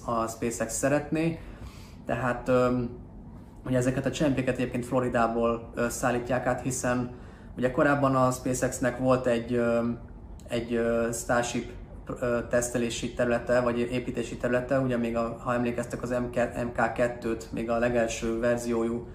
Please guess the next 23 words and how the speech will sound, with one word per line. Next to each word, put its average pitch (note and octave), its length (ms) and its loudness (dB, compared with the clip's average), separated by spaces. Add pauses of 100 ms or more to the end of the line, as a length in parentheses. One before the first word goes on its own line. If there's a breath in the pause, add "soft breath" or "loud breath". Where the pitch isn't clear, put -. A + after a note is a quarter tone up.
(320 loud breath)
ö, A2+ 140 -2
prototípusokat, B2 840 -4
illetve A#2 200 -2
az B2 160 2
M B2 140 -2
K A#2+ 40 2
négyet B2+ 260 2
is A#2 140 -4
itt C3 140 -2
kezdték A#2+ 380 -4
építeni B2 440 -2
a A2+ 80 0
Cocoa A#2+ 360 -2
Beach-en. E3 500 2 (540 loud breath)
Ugye B2 160 4
ezt B2 140 2
azóta C3 280 0
bezárták, C3 640 6
de B2+ 80 2
nem C3 240 4
teljesen, B2 440 2
hiszen B2+ 320 0
itt, B2+ 240 0